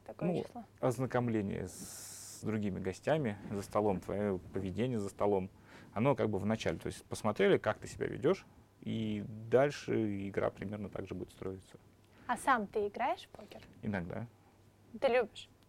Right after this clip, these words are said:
Speaker 2: М,
Speaker 1: играть?
Speaker 2: иногда. То есть не всё время играть, а именно вот чуть-чуть поиграл, пока вот в удовольствие. Это да. С целью, например, заработать денег, это без вариантов.
Speaker 1: Чаще вообще выигрываешь или проигрываешь?
Speaker 2: И выигрываю, и проигрываю.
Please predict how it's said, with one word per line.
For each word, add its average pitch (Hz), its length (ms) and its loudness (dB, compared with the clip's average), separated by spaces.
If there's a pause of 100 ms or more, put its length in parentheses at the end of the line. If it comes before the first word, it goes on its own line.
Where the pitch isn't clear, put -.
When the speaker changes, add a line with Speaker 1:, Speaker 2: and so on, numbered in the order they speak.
(120)
Speaker 2:
М, 120 120 -4
Speaker 1:
играть? 127 360 -4 (300)
Speaker 2:
иногда. 131 420 0 (840)
То - 60 2
есть 101 160 2
не 104 100 2
всё - 180 -2
время 170 260 4
играть, - 260 -4
а 95 60 -4
именно 127 240 -4
вот 101 140 -6
чуть-чуть 110 280 -2
поиграл, 220 320 4
пока 107 300 0
вот 92 160 2
в - 40 -2
удовольствие. 98 560 2 (360)
Это - 200 -6
да. 104 500 0 (640)
С - 520 -14
целью, 113 240 6
например, 104 220 -2
заработать 107 580 4
денег, 107 400 0
это 87 200 -4
без 92 260 -6
вариантов. 98 400 -8 (600)
Speaker 1:
Чаще 262 280 2
вообще 220 260 -6
выигрываешь 262 540 -2
или 220 80 -12
проигрываешь? 226 720 -12 (880)
Speaker 2:
И 139 120 -2
выигрываю, 123 460 -2
и - 40 -12
проигрываю. 95 480 -4